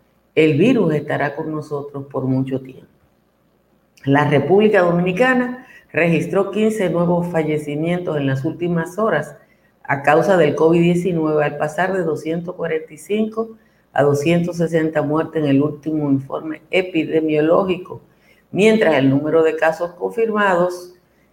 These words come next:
se elevó a cinco mil trescientos, doscientos cincuenta y seis más que el día anterior. San Francisco de Macorís, Santiago, Hermanas Mirabal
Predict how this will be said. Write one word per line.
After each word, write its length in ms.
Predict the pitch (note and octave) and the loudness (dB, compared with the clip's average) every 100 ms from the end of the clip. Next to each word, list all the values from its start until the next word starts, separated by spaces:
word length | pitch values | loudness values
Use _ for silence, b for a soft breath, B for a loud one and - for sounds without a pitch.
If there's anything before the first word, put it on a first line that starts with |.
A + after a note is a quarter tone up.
| b b b b | b b b b
se 180 | - C4 | 0 4
elevó 320 | A3+ F#3 F#3+ | 4 4 4
a 60 | |
cinco 320 | F#3+ E3 D#3+ D3+ | 2 -4 -2 -2
mil 240 | D#3 D3+ | -2 -4
trescientos, 840 | D#3+ D3+ - - - - G#2+ - B2+ | -8 -10 -12 -14 -14 -14 -14 -14 -6
doscientos 480 | C#3 C#3+ F3+ G3 F#3 | -4 0 0 0 -2
cincuenta 480 | F#3+ G3 G3 F#3 | -6 -6 -6 -2
y 60 | F#3 | -4
seis 220 | F#3 G3+ | -2 -2
más 320 | G#3+ A3 A3 | 0 0 -2
que 100 | F#3+ | -2
el 100 | C#3+ | -2
día 160 | C#3 C#3+ | 0 -2
anterior. 500 | C#3+ - - - - - | -4 -10 -12 -10 -14 -6
San 300 | F#3 G#3 E3+ | -2 -2 -2
Francisco 600 | D3+ C#3+ F3+ F3+ F3 D#3 | -4 -2 -2 0 0 2
de 60 | |
Macorís, 560 | D3+ D3+ D#3+ F3 F#3 F3+ | -2 0 2 4 2 0
Santiago, 520 | C#3+ C3+ E3 E3 D#3 | -4 -2 2 2 2
Hermanas 400 | C#3+ D3+ E3 E3 | 2 0 0 -2
Mirabal 640 | E3 D#3 D#3 F3+ E3 B | 0 0 2 2 0 B